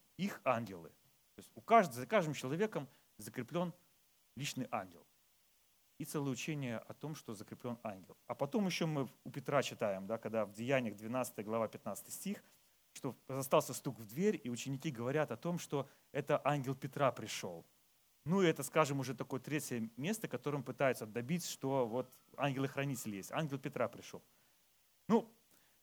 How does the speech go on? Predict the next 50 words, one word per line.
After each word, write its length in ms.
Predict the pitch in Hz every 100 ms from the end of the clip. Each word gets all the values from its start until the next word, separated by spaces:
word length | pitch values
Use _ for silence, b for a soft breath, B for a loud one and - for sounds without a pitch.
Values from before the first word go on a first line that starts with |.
| _ _ _ _
а, 560 | - 143 139 127 107 - - _
почему 260 | 156 240 277
такое 240 | - 220
сделал 160 | 170 180
предположение, 640 | 127 - 175 143 135 95
что, 160 | - 127
ну, 320 | 151 117 98
можно 240 | 104 147
сказать, 180 | 151 151
что 120 | -
там 180 | - 107
дух 200 | 107 190
Петра 280 | - - 123
пришел, 360 | - 107 -
постучался, 580 | 92 - - - 95 -
да? 160 | 101 110
Но 100 | 127
мы 80 | 156
нигде 260 | 180 151
в 80 | 143
Писании 380 | - 127 151 151
с 80 | 117
вами 200 | 139 131
не, 140 | 135 -
<laughs> 60 | 180
не 140 | 147
читаем, 420 | - - 165 160
что 300 | 135 - 127 B B B -
дух 280 | 120 196
умершего 360 | 190 170 139 151
человека 480 | 127 135 143 185 135
может 260 | 139 139
являться 300 | 135 131 135
в 60 | 127
виде 200 | 127 117
ангела. 420 | 120 110 95 87
Ну, 140 | 87 101
понятно, 340 | 110 139 165
что 220 | 139 -
это 160 | 123 123
явно 220 | 135 151
не 160 | 165 151
к 80 | -
этому. 200 | - 98
Поэтому 260 | 123 143
это 120 | 147
местописание 600 | 156 147 151 - 240 254
говорили, 280 | 143 135 196
что 160 | 175 147
это, 180 | 151